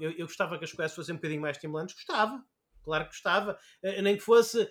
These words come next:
lá está, como o Yakuza, eh, as quests do Yaku-, eh, as quests do Yakuza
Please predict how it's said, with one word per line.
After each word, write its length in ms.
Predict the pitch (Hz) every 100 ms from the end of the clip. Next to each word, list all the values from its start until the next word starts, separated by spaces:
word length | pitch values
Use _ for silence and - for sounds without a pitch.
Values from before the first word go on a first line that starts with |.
| - _
lá 100 | 190
está, 220 | 196 226 185
como 300 | 214 202 202
o 40 |
Yakuza, 500 | 208 214 226 214 233
eh, 160 | 202 202
as 120 | 233 -
quests 340 | 285 285 269
do 80 | 254
Yaku-, 280 | 240 233 208
eh, 200 | 196 196
as 140 | 185
quests 260 | - 220 202
do 120 | 208
Yakuza 580 | 196 185 196 196 190